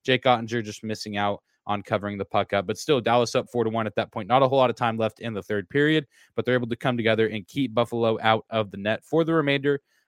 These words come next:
of the game. And a big part of that was because of Jake Ottinger, who recorded thirty-eight saves on forty shots on goal. And per Brian Ray, who is one of the hosts of Stars Live pregame on Bally Sports,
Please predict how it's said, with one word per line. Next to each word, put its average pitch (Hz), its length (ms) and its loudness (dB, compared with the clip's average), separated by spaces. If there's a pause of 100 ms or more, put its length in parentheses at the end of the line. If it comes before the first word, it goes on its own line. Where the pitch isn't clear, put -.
of 127 300 4
the 117 100 -6
game. 127 320 -4
And 113 100 -4
a 113 40 -2
big 139 240 -2
part 151 220 2
of 143 40 -4
that 151 180 4
was 185 460 2
because 117 420 -2
of 107 180 -6
Jake 101 240 -6
Ottinger, 104 400 -6
who 110 60 -6
recorded 107 400 -4
thirty-eight 104 360 -4
saves 104 440 -4 (680)
on 165 160 6
forty 127 300 0
shots 113 360 0 (140)
on 104 240 -2 (180)
goal. 113 380 0
And 117 160 -8
per 170 220 4
Brian 143 360 2
Ray, 131 220 0
who 117 180 -2
is 104 140 -4
one 110 140 -4
of 98 60 -8
the 101 100 -2
hosts 104 320 -2
of 113 180 -2
Stars 107 360 -2
Live 101 260 -2
pregame 123 420 -4
on 107 140 -4
Bally 104 260 -4
Sports, - 520 -2